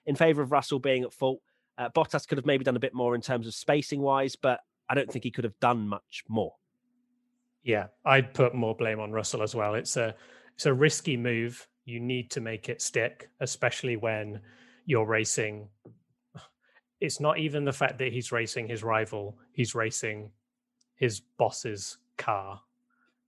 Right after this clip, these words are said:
Speaker 2: Do you know what I mean? Like, Toto Wolff is not gonna be happy with that. It's a risky move. The nature of the track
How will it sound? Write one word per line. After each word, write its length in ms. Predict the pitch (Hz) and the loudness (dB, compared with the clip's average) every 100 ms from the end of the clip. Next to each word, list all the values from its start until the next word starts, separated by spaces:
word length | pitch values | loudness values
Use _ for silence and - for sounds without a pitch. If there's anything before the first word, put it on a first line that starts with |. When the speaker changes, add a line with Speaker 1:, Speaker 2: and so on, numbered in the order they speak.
| - | -8
Speaker 2:
Do 80 | 127 | -4
you 80 | 113 | -2
know 60 | |
what 60 | 113 | -2
I 40 | |
mean? 200 | 113 104 101 | -4 -4 -4
Like, 220 | 101 - | -6 -2
Toto 320 | 127 113 120 | 0 0 -2
Wolff 300 | 107 104 101 | -2 -4 -6
is 100 | 104 | -6
not 280 | 117 113 - | -4 -4 -4
gonna 140 | 104 | -6
be 100 | 104 | -4
happy 300 | 104 107 113 | -4 -4 -4
with 160 | 104 98 | -6 2
that. 240 | 104 104 - - - | 4 2 -2 -16 -4
It's 140 | 127 | -2
a 60 | 113 | 6
risky 360 | 147 147 143 117 | 6 6 0 -2
move. 340 | 117 110 107 | -2 -4 0
The 80 | 139 | 4
nature 360 | 160 196 - | 6 6 0
of 60 | 135 | -4
the 60 | 127 | -4
track 540 | - 127 117 - | 4 4 4 0